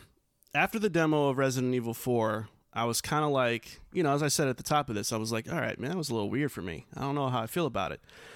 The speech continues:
And then I started replaying, like, the Dead Space remake in my brain. I'm like, "Man, maybe that might be the better of the two remakes for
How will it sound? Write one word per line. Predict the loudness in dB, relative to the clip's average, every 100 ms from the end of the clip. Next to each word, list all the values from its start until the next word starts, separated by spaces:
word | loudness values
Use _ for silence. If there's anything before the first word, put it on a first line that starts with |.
| -6
And | 0
then | 2
I | 2
started | 2 2
replaying, | 2 2 2 4 4 2
like, | 0 -2
the | -2
Dead | 0 0
Space | 0 -2 -2 -4
remake | -4 -4 -2
in |
my | -4 -4
brain. | -4 -4
I'm | -4
like, | -4
"Man, | -2 -2
maybe | -2 -2
that | -2 0
might | -2 -2
be | -2
the | -2
better | -2 0 -2
of | -2
the |
two | -2 0
remakes | 2 2 0 -2 -2
for | -2 -2